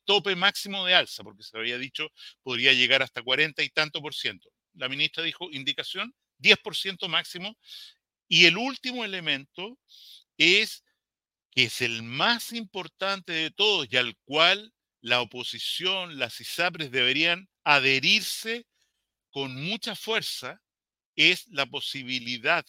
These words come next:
que la devolución de los mil y tantos millones de dólares, cualquiera sea el cálculo que sea, haga, pero ya el Ejecutivo, el gobierno, el presidente, determinó que no puede ser inferior a mil millones de dólares,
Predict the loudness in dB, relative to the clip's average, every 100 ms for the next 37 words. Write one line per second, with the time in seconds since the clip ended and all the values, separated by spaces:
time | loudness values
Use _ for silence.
0 | _ -4 -2 -2 -4 -6 -10 -10 -8 -6
1 | -4 -6 -6 -10 -10 -6 -6 -4 -4 -4
2 | -6 -12 -6 -6 -6 -8 -6 -4 -2 -2
3 | -4 -10 _ _ _ _ -12 -2 0 0
4 | -2 -4 -2 -2 -2 -8 -10 -12 -6 -4
5 | -4 -8 -20 _ 6 6 4 -2 0 2
6 | 6 8 8 6 2 0 -2 -6 -8 -6
7 | -4 -4 -8 -10 -10 -2 0 0 -8 -10
8 | -12 -4 -4 -4 -6 -8 _ -20 _ -10
9 | -4 -4 -2 -2 -4 0 0 0 -6 -6
10 | -6 0 2 2 0 -2 -2 -2 -4 -4
11 | -2 -4 -4 -6 -4 -4 -4 -4 -8 -6
12 | -4 -2 -4 -10 -20